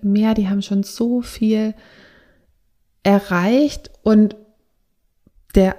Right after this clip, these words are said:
eigene Kopf explodiert so nach dem Motto, „Warum bin ich überhaupt hier und wie,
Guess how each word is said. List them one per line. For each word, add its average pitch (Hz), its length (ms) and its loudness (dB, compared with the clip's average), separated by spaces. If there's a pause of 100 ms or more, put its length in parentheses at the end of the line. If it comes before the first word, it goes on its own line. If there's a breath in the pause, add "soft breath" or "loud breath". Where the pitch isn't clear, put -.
(140)
eigene 240 400 2
Kopf - 400 -4
explodiert 208 600 -4
so - 80 -4
nach 196 120 0
dem 196 140 -2
Motto, 190 220 0
„Warum 196 220 2
bin 196 120 2
ich 190 140 -2
überhaupt 180 400 -6
hier 269 580 0
und 202 180 -2
wie, 208 140 -2